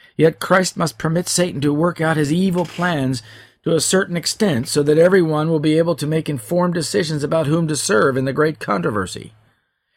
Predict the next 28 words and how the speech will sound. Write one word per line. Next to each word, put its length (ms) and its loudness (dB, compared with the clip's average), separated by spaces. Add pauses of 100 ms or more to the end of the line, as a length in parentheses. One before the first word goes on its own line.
Remember, 360 4
serving 380 2
Christ 380 -2
is 120 -2
always 560 2
voluntary, 840 -4 (1300)
and 120 4
it 140 4
therefore 420 6
requires 560 -2
choice 640 -6
and 140 -2
information 800 -4
to 80 -4
make 240 -4
that 200 -10
choice. 580 -12 (840)
Satan 320 0
loves 380 2
violence. 520 -6 (960)
He 180 2
instigates 680 -4 (280)
war 460 4
and 140 0
violence 560 -2
whenever 400 0
he 120 -2
can. 460 -6